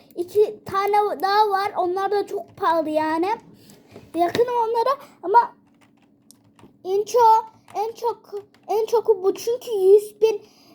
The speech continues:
yüz bin, e, tokat gerekiyor. Bunun için yani çok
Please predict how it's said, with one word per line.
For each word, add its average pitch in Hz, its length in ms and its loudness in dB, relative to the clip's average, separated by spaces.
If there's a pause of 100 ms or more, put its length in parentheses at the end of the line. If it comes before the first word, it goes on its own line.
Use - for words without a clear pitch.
yüz 403 400 0
bin, 453 300 0 (220)
e, 320 200 0
tokat 403 460 -2
gerekiyor. 294 500 -4
Bunun 415 380 4
için 415 400 -6 (460)
yani 339 480 2 (1000)
çok 370 260 -4